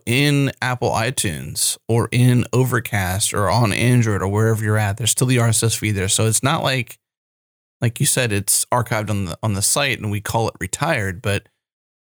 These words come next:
uh, you know, it's no different than, say,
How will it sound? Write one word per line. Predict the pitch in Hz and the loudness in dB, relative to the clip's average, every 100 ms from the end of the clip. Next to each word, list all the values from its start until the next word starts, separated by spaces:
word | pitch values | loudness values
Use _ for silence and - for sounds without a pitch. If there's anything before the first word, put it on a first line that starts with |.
| _ _ - | _ _ -8
uh, | 52 - | -6 -2
you | 85 110 | 0 2
know, | 101 | 2
it's | 107 - | 0 0
no | 135 143 | 0 0
different | 127 - 113 107 | -2 0 0 0
than, | 110 110 | 0 0
say, | - 117 110 104 | 0 0 2 0